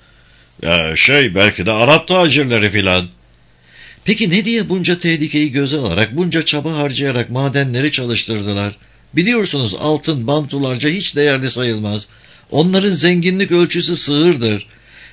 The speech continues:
Peki giyinmesini, ev yapımında kaya kullanmasını nereden öğrendiler diyorsunuz? Bantular o zamana değin böyle şeyleri hiç bilmezlerdi.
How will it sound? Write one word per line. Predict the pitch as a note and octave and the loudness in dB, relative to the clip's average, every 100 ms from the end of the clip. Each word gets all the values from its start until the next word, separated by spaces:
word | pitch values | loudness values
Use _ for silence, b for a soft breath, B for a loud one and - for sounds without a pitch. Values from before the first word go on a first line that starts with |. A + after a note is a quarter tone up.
| B | B
Peki | G#3+ A3+ F3 | 0 0 -2
giyinmesini, | B2+ F3+ F#3+ F3 F3 E3+ E3+ | 0 0 2 2 2 2 0
ev | C#3+ F3+ F3 | 0 0 0
yapımında | D#3+ D#3 D#3+ D#3 D#3 | 0 -2 -4 -2 -2
kaya | - C#3+ E3 | 0 0 0
kullanmasını | C#3+ D#3 D3 D3 C#3 C#3 C#3+ A#2 | -2 -2 0 0 0 -2 0 0
nereden | D3+ F#3+ E3+ D#3 | 0 0 -2 0
öğrendiler | D3 C#3+ C#3 C3 C3+ B2+ | 0 0 -2 -2 -2 0
diyorsunuz? | C3 B2+ A#2+ B2+ C#3 C#3 - b b b b | -2 -2 -2 -2 -4 -6 -12 b b b b
Bantular | - A#2+ C#3+ E3+ E3+ | -2 -2 0 0 0
o | C#3 E3+ | 0 -2
zamana | D3+ D3+ D3+ D3+ F#3 | -2 -2 0 0 0
değin | D3+ D#3+ C#3 | 0 0 2
böyle | E3 D#3 | 2 2
şeyleri | C#3 C#3 C#3 D3+ D#3+ | 0 0 0 -2 -2
hiç | G#3+ - | -4 -4
bilmezlerdi. | F3 E3+ G3 F#3 D3 C#3 B2+ C3+ | -4 0 0 0 2 2 0 -2